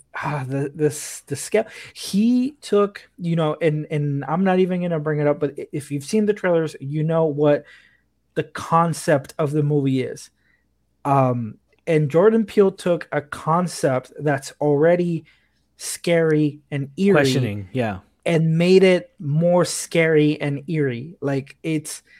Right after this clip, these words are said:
Speaker 1: I won't go into much detail, but he,
Speaker 2: Yeah.
Speaker 1: he grabbed the concept that a lot of people find scary, and he made it, he, he,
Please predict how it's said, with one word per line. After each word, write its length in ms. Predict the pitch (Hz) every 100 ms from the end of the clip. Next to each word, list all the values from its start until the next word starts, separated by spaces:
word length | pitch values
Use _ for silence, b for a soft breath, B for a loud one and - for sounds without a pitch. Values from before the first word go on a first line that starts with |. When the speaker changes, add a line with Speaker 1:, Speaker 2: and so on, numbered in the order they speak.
| b b b b -
Speaker 1:
I 60 |
won't 300 | 156 165 190
go 140 | 185 185
into 180 | 175 175
much 240 | 175 -
detail, 320 | 165 151 127
but 180 | 123 139
he, 200 | - 175
Speaker 2:
Yeah. 140 | 185
Speaker 1:
he 240 | 180 180 170
grabbed 340 | - 185 190
the 100 | 190
concept 440 | - 185 190 185 160
that 100 | 160
a 60 |
lot 180 | 160 165
of 60 | 165
people 240 | 165 165
find 200 | 170 170
scary, 440 | - 175 180 214 208 B B
and 120 | 151
he 200 | - 170
made 280 | 156 165 170
it, 240 | 170 165 B B B
he, 260 | - 185 185
he, 420 | - 175 160